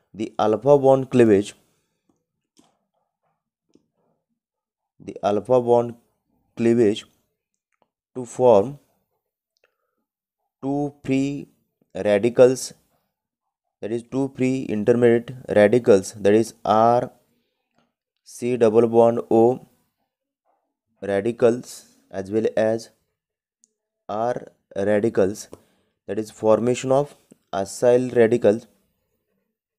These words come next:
and alkyl radicals. Okay, uh, these are the two intermediate of these reactions, uh, proceed in the triplet state.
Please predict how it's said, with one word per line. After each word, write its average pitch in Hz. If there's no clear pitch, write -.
and 123
alkyl 107
radicals. 82
Okay, 139
uh, 104
these 123
are 131
the 135
two 156
intermediate 127
of 107
these 135
reactions, 104
uh, 101
proceed 120
in 123
the 143
triplet 135
state. 98